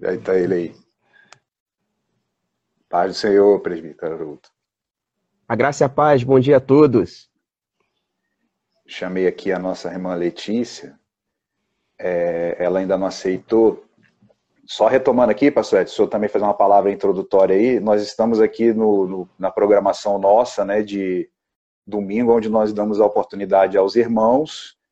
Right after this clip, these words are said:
Speaker 1: de estarem participando, dando uma palavra, né? E, e hoje aí a, a nossa irmã Daniela mandou uma mensagem de que ela está s-, com sintomas e, e vai fazer o teste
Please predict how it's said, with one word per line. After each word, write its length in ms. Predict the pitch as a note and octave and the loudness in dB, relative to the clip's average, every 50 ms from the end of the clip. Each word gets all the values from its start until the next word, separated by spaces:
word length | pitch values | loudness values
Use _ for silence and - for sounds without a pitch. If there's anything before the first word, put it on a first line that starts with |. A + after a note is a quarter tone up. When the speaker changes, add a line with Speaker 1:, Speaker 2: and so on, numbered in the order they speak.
| _ _ _ _ _ _ | _ _ _ _ _ _
Speaker 1:
de 80 | - - | -20 -4
estarem 280 | - - G2+ G2+ G2+ | 0 2 2 2 2
participando, 880 | - G#2 - - - - G#2 - - G2+ A#2 C3+ C#3 C#3+ C3 A#2+ G#2+ G2 | -2 -4 -4 -4 -10 -12 -6 -4 -2 0 2 4 4 4 4 2 0 0
dando 180 | F#2+ G2+ G2+ G2 | 0 0 0 0
uma 180 | F#2 F2+ F2+ | -2 -4 -2
palavra, 760 | - A2+ A2+ G2+ G2 G2 G#2+ A#2+ B2 A#2 A#2 G#2 F2+ F2+ E2+ | 2 2 4 6 6 6 6 6 6 6 4 4 2 -4 -12
né? 200 | E2+ F2 G2+ A#2 B2 _ _ _ _ _ _ _ _ _ _ _ | -12 -10 -10 -10 -12 _ _ _ _ _ _ _ _ _ _ _
E, 920 | - G2 F#2+ F#2+ G2 F#2+ F#2+ F#2+ F#2 F#2 F#2 F2+ F2 E2+ E2+ E2+ E2+ E2+ - _ _ _ _ _ _ _ _ _ _ _ _ - | -14 -10 -8 -8 -6 -6 -6 -4 -4 -4 -6 -6 -8 -10 -12 -16 -18 -18 -20 _ _ _ _ _ _ _ _ _ _ _ _ -4
e 160 | G2+ G2+ G2 | -2 0 2
hoje 400 | G2+ G#2 G#2+ A2+ B2 B2 A#2+ A#2 | 4 6 6 6 6 6 4 2
aí 460 | G#2 G2+ G2+ G#2 A#2 C3 C#3 - - - | 2 4 2 0 0 -2 -2 -4 -4 -2
a, 580 | - G#2 G2+ G2 F#2 F2+ F2 E2+ - - - | 0 2 2 2 2 -2 -4 -8 -12 -10 -10
a 40 | F#2+ | -4
nossa 300 | G2 G#2 G#2+ - - - | -2 -2 -2 0 -2 -4
irmã 320 | G#2 G2+ G#2+ G#2 G#2+ G#2+ G#2 | -2 -2 -2 -4 -4 -4 0
Daniela 560 | G#2+ G#2+ A2+ A2+ G#2 G2 G2+ G2+ G2+ G#2 F#2+ | 2 2 2 2 2 2 4 4 4 4 2
mandou 260 | G2 G2 F#2 F#2+ F#2 | 0 0 0 0 0
uma 100 | F#2 F#2+ | 0 0
mensagem 920 | G2+ G#2+ A2+ G#2 - - - F#2+ G#2 A#2 B2+ C3 G#2+ E2+ D#2+ D#2 - - _ _ _ _ _ _ _ _ _ _ | -2 -2 -4 -4 -4 0 2 4 6 6 6 4 4 2 -2 -10 -18 -20 _ _ _ _ _ _ _ _ _ _
de 180 | G2 F#2+ G2 F2+ | -16 -14 -14 -14
que 300 | - - - G2 F#2+ G2 | -16 -12 -8 -2 2 4
ela 240 | G2 G2+ G2+ G2+ | 4 4 4 2
está 600 | G2 - - - - G2+ G2 G2 F#2+ F#2 F2 E2+ D#2+ | 0 -2 -6 -2 2 4 4 6 6 4 4 2 0
s-, 440 | D#2 - - - - - - - - _ | -4 -8 -16 -20 -20 -20 -20 -20 -20 _
com 140 | _ F#2+ F2+ | _ -16 -16
sintomas 880 | - - G2+ F#2 - _ G2 F#2 G#2+ B2 B2+ A#2 G#2 F#2 F2+ E2+ E2 F2 | -14 -14 -14 -14 -10 _ -4 0 0 2 0 0 -2 -6 -8 -12 -14 -14
e, 80 | F2+ | -16
e 240 | F2+ F2 - F2+ F2+ | -16 -14 -14 -14 -8
vai 160 | E2+ F2+ F2+ | -6 -6 -6
fazer 260 | - - F2+ E2+ F2+ | -6 -8 -6 -6 -6
o 100 | F2 E2+ | -6 -8
teste 420 | - _ F2 E2+ D#2+ - - - | -8 _ -10 -10 -10 -10 -16 -20